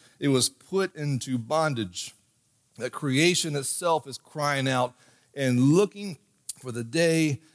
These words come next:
that God comes in and sets it free. And he says, "Not only creation, but it's also us. It's we ourselves who have the first fruits of the Spirit." So what does that mean? So one of the things I've been trying to do,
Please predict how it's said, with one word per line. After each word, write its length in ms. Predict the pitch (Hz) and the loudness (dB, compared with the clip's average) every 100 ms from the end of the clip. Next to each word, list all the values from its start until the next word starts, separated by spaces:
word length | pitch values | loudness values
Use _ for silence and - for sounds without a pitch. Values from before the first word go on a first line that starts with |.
| - | -10
that 220 | 120 104 | -8 -6
God 280 | 127 131 117 | -2 0 -2
comes 340 | 139 131 110 | -10 -8 -2
in 280 | 131 135 135 | 0 2 0
and 220 | 120 110 | 0 -2
sets 360 | - - 127 - | 0 0 -2 -4
it 100 | - | -6
free. 320 | - 143 139 | -4 0 2
And 80 | 123 | 2
he 40 | |
says, 220 | 113 120 | 0 -4
"Not 380 | 113 127 175 180 143 | -8 -2 0 0 -4
only 340 | 156 143 131 | -8 -2 -2
creation, 680 | 107 - 135 135 131 - 120 | -2 -12 -6 -2 -2 -4 -6
but 160 | 110 110 | -2 0
it's 220 | 107 - | 0 -2
also 460 | 131 123 - 107 95 | -2 -2 -4 -8 -8
us. 260 | 85 - | -6 -6
It's 200 | 107 - | -10 -12
we 320 | 104 135 139 | -4 0 2
ourselves 800 | 131 117 101 - 123 110 104 95 | 4 2 2 -2 -4 -4 -2 -4
who 120 | 120 | -8
have 220 | 107 113 104 | -6 -4 -4
the 120 | 98 | -4
first 460 | - - 175 165 | -8 -4 -4 -4
fruits 720 | - - 165 147 - - - - _ _ _ _ _ - | -6 -4 0 0 -2 -4 -6 -12 _ _ _ _ _ -12
of 120 | 101 | -10
the 100 | 98 | -6
Spirit." 640 | - - - 147 110 92 | -4 -4 -6 0 0 0
So 120 | - | -6
what 100 | 117 | -8
does 100 | 143 | -4
that 140 | 143 147 | -2 -2
mean? 460 | 156 156 127 92 85 - _ _ _ _ _ - - _ _ _ _ _ _ _ _ _ | 0 2 2 -2 -6 -20 _ _ _ _ _ -20 -20 _ _ _ _ _ _ _ _ _
So 140 | - 117 | -6 2
one 280 | 131 175 | 4 6
of 100 | 165 | 4
the 60 | 143 | 0
things 200 | 156 139 | 0 2
I've 220 | 135 127 | 0 0
been 140 | 120 110 | -6 -12
trying 720 | - 156 165 160 139 123 104 | -8 -2 2 2 2 0 -4
to 120 | 104 | -8
do, 340 | 90 95 127 | -12 -8 -8